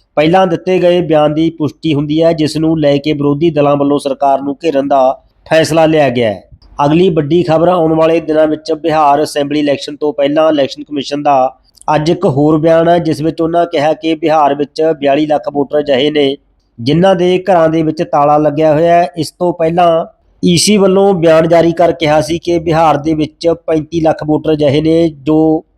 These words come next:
ਜਾਂ ਤਾਂ ਮਰ ਚੁੱਕੇ ਨੇ ਜਾਂ ਬਿਹਾਰ ਛੱਡ ਚੁੱਕੇ ਨੇ। ਚੀਨ ਦੇ ਬੀਜਿੰਗ ਤੋਂ ਖਬਰ ਹੈ ਕਿ ਗਵਾਂਢੀ ਮੁਲਕ ਨੇ ਭਾਰਤ ਨੂੰ ਆਉਂਦੀ ਬ੍ਰਹਮਪੁੱਤਰ ਨਦੀ ਤੇ ਅਰੁਣਾਚਲ ਪ੍ਰਦੇਸ਼ ਕੋਲ ਬੰਨ ਬਣਾਉਣਾ ਸ਼ੁਰੂ ਕਰ ਦਿੱਤਾ ਹੈ,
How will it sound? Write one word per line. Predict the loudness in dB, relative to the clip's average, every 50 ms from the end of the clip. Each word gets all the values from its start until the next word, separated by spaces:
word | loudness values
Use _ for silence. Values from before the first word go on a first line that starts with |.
| _ -4
ਜਾਂ | -2 0 0 2
ਤਾਂ | 2 2 0 0
ਮਰ | 2 2 0 0
ਚੁੱਕੇ | -2 -2 -6 -6 -2 -2 -2 0
ਨੇ | 0 0 0 0
ਜਾਂ | 2 2 2 2
ਬਿਹਾਰ | 2 2 2 2 2 2 2
ਛੱਡ | 2 0 0 -2 -2
ਚੁੱਕੇ | -4 -6 -6 -6 -4 -6
ਨੇ। | -6 -6 -8 -12 _ _ _ -20 -18 _ -6
ਚੀਨ | -2 0 0 2 2 2 2
ਦੇ | 2 2 4 2
ਬੀਜਿੰਗ | 2 2 0 0 0 -2 -2 -2
ਤੋਂ | -2 0 0 0 0
ਖਬਰ | 0 0 0 2 2 2
ਹੈ | 2 2 0
ਕਿ | 0 -2 -4 -4
ਗਵਾਂਢੀ | -2 0 2 2 2 0 0 0
ਮੁਲਕ | 0 0 -2 -2 -2 -2
ਨੇ | -2 0 0 -2
ਭਾਰਤ | -2 0 0 0 0 0 -2 -4
ਨੂੰ | -2 -2 -2 -2
ਆਉਂਦੀ | -2 -2 -2 0 0 0 0 0 -2 -4 -6 _ _ _ _ -2
ਬ੍ਰਹਮਪੁੱਤਰ | 0 0 2 2 2 2 2 2 0 -2 -2 0 0 2
ਨਦੀ | 2 2 0 0 0 -2
ਤੇ | -2 -2 -2 0 0 0 0 -2
ਅਰੁਣਾਚਲ | -2 0 0 0 0 -2 -4 -4
ਪ੍ਰਦੇਸ਼ | -4 -2 -2 -2 -2 -2 -2
ਕੋਲ | -2 0 0 0 0
ਬੰਨ | 0 0 0 0
ਬਣਾਉਣਾ | 0 0 0 2 2 2 2 0
ਸ਼ੁਰੂ | 0 -2 -4 -2 -2 0
ਕਰ | 0 0 0
ਦਿੱਤਾ | 0 -2 -4 0 2 4
ਹੈ, | 4 2